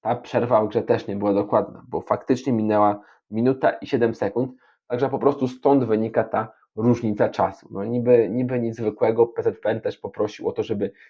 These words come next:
nie rozpowszechniać nieprawdziwych informacji, ale no, co się pośmialiśmy, to nasze, prawda? Także tyle,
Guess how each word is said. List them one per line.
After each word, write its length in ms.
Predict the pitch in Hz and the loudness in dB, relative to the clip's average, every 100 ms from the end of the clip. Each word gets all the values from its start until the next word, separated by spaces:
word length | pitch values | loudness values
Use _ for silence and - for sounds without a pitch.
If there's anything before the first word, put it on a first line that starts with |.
| _ | _
nie 160 | 104 117 | 0 2
rozpowszechniać 840 | 127 - 131 - 131 - 95 - | 2 2 0 2 -2 -2 -10 -8
nieprawdziwych 520 | 107 - 104 107 107 | -12 -4 -4 -2 -4
informacji, 680 | 104 101 101 104 107 139 135 _ _ _ _ _ _ _ _ _ _ - | -6 -8 -6 -6 -4 -6 -8 _ _ _ _ _ _ _ _ _ _ -6
ale 340 | 120 120 151 | 0 4 4
no, 360 | 127 120 - - _ | 4 0 -2 -12 _
co 160 | _ 143 | _ -4
się 160 | - 165 | 2 4
pośmialiśmy, 560 | 147 139 123 139 151 | 4 2 0 2 0
to 80 | 147 | 2
nasze, 300 | 147 123 98 | 2 2 -2
prawda? 380 | - 101 113 123 - - - - - - - - _ _ _ _ _ _ _ | -2 -2 0 -2 -6 -16 -14 -14 -16 -20 -20 -20 _ _ _ _ _ _ _
Także 400 | 110 117 113 117 _ _ _ _ _ | -4 2 2 0 _ _ _ _ _
tyle, 480 | 139 143 135 135 | 4 6 6 4